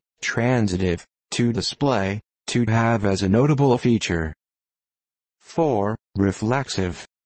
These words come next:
to divert, to amuse, to make merry. Five, transitive, to represent by any kind of play. Six,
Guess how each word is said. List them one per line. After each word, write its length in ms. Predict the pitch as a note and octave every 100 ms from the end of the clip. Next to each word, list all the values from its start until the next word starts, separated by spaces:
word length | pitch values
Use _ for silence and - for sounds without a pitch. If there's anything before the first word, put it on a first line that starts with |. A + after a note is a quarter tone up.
| -
to 180 | A#2
divert, 600 | G#2+ A2 A2+ D#3+ B2+ A2+ - _ _
to 160 | - A2+
amuse, 560 | G#2 A#2+ D#3+ A2+ - - _ _
to 180 | - G#2+
make 280 | G#2+ A2+ G#2+
merry. 480 | F2+ A2+ F2+ E2+ D#2 - _ _ _ _ _ _ _ _ _ -
Five, 680 | - D3 C3 F#2+ F2+ F#2 _ _
transitive, 840 | - - A#2+ B2+ A2 F2+ F#2 E2+ - _ _
to 140 | - A2
represent 680 | G2+ G#2 G2+ F#2+ G2+ F#2+ -
by 200 | G2 G#2
any 260 | A#2 C3
kind 400 | - A#2 G2 G2
of 120 | E2+
play. 480 | - C3 A#2 F2 D#2+ - _ _ _ _ _ _ _ _ _ _
Six, 580 | - - C3 A#2 -